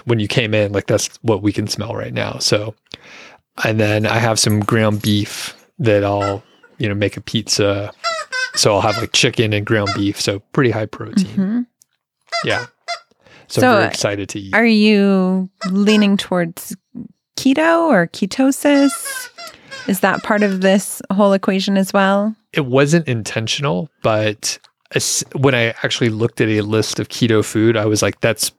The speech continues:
Speaker 1: pretty much what I'm trying to eat anyway."
Speaker 2: Mm-hmm.
Speaker 1: So while Elizabeth is gone, I will probably be, like, more in that area. I won't be too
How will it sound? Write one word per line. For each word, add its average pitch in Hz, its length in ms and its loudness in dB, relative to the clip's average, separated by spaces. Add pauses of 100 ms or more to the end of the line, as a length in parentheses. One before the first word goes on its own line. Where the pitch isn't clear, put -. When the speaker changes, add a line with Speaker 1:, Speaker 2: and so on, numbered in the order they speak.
(100)
Speaker 1:
pretty 120 240 0
much 98 240 -2
what 110 80 2
I'm 104 100 -4
trying 107 240 -2
to 101 60 -4
eat 101 180 -6 (100)
anyway." 120 480 -2 (420)
Speaker 2:
Mm-hmm. 185 100 -2
Speaker 1:
So 101 560 2 (1040)
while 117 420 4
Elizabeth 110 500 2
is 101 140 -4
gone, 113 500 -4 (480)
I 123 140 -2
will 104 160 0
probably 104 720 -2
be, 101 240 -2
like, 98 360 -8
more 110 320 0
in 104 80 -2
that 104 260 -2
area. 120 440 2 (360)
I 160 60 0
won't 151 160 2
be 117 140 2
too 104 440 -2